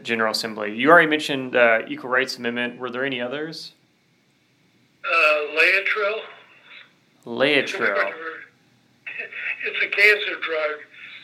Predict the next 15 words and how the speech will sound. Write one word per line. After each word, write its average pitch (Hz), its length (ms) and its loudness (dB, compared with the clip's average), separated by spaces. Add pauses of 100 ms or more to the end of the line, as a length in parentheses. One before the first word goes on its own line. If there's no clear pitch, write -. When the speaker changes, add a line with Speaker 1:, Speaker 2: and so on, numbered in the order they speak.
(100)
Speaker 2:
that 170 180 -2
you 165 160 -8
could 156 160 -8
get 175 160 4
in 151 160 -12
Mexico, - 560 2 (1040)
but 127 400 6
you 120 60 2
Speaker 1:
Uh, 120 100 -4
Speaker 2:
couldn't 170 240 -2
get 165 80 0
in 156 140 -6
the 143 100 -10
United 143 340 -2 (140)
States. - 300 -6